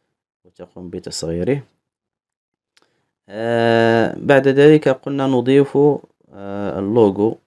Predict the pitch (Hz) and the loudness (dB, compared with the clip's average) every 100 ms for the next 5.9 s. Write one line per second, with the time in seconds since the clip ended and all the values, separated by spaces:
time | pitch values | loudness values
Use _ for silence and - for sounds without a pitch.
0 | _ 95 - 110 110 101 101 98 113 117 | _ _ -14 -10 -8 -4 -4 -2 -2 -4
1 | 92 92 98 101 101 92 92 92 87 87 | -8 -8 -6 -6 -4 -4 -4 -6 -6 -4
2 | 98 123 127 - 87 90 110 107 - - | -2 -4 -6 -8 -8 -6 -6 -6 -8 -12
3 | - - - 85 90 82 _ _ _ _ | -14 -12 -10 -6 -6 -8 _ _ _ _
4 | _ _ _ _ _ _ 101 98 95 90 | _ _ _ _ _ _ -20 -16 -12 -8
5 | 98 95 85 85 85 90 107 117 - | -8 -8 -10 -8 -4 -4 -4 -6 -12